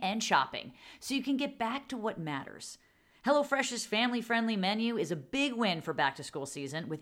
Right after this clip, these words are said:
easy, delicious recipes for drama-free dinners. HelloFresh has you covered with some delicious meals.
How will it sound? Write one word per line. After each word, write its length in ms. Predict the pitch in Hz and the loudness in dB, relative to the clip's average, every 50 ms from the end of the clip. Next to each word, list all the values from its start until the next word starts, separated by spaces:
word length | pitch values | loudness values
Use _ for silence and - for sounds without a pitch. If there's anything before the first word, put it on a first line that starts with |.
| - - | -8 -6
easy, 420 | 196 240 247 254 240 208 262 262 | -2 0 2 2 0 0 -2 -4
delicious 580 | 220 180 180 160 156 185 214 214 - 190 - - | -2 -2 -2 0 2 0 0 0 0 -4 -4 -2
recipes 480 | 143 131 143 - 151 - 185 196 190 190 | -4 -4 -4 -6 -8 -6 -6 -6 -6 -6
for 160 | - 156 151 | -8 -8 -8
drama-free 920 | 123 131 143 170 170 180 190 214 233 220 226 - - 180 175 160 143 143 | -8 -4 0 2 2 4 4 2 0 -4 -6 -8 -8 -6 -4 -4 -4 -4
dinners. 540 | 139 143 143 117 90 69 - - - - - _ _ _ _ _ _ _ _ _ _ _ - | -4 -4 -6 -4 -6 -8 -10 -10 -12 -12 -14 _ _ _ _ _ _ _ _ _ _ _ 4
HelloFresh 460 | - 262 269 254 254 240 226 226 220 - | 6 6 6 6 6 6 6 6 6 4
has 140 | 214 170 | 0 0
you 60 | 180 185 | -2 -2
covered 340 | - - 185 175 170 165 135 | 2 4 4 4 4 2 -2
with 100 | 147 - | -2 -6
some 160 | - 170 160 | -8 -8 -4
delicious 600 | - 170 156 147 156 170 170 - - 180 170 - | -4 -4 -4 -2 -4 -4 -4 -4 -6 -8 -8 -8
meals. 440 | - 151 131 117 78 64 - - - | -10 -8 -8 -8 -8 -10 -12 -14 -16